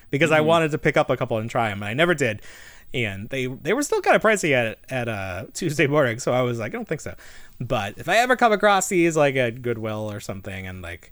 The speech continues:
Speaker 2: Yeah.
Speaker 1: I just wanna pick one up and see what, what they're like, what their deal was, because it seemed like they had fleshed out a whole universe of,
Speaker 2: Oh,
Speaker 1: of
Speaker 2: there was quite a
Speaker 1: Kingdom
Speaker 2: few
Speaker 1: Builder.
Speaker 2: things going on.
Speaker 1: Yeah.
Speaker 2: Yeah, they had a pirate ship, and then they had the castle, and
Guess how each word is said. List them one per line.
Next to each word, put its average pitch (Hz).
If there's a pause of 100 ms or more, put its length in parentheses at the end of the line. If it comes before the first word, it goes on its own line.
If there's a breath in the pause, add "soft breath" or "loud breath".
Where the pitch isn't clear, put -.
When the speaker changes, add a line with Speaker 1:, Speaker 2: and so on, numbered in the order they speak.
(160 soft breath)
Speaker 2:
Yeah. -
Speaker 1:
I 180
just 262
wanna 294
pick 262
one 254
up 233
and 226
see 233
what, 190
what 170
they're 165
like, 123
what 123
their 123
deal 110
was, 87
because 123
it 131
seemed 285
like 190
they 165
had 143
fleshed -
out 165
a -
whole 190
universe 110
of, 107 (340 loud breath)
Speaker 2:
Oh, 147
Speaker 1:
of 185
Speaker 2:
there 120
was 117
quite 160
a -
Speaker 1:
Kingdom -
Speaker 2:
few - (140)
Speaker 1:
Builder. 101
Speaker 2:
things 110
going 107
on. 98
Speaker 1:
Yeah. 82
Speaker 2:
Yeah, 139
they 127
had 110
a 104
pirate 127
ship, -
and 117
then 104
they 104
had 117
the 113
castle, 135
and 104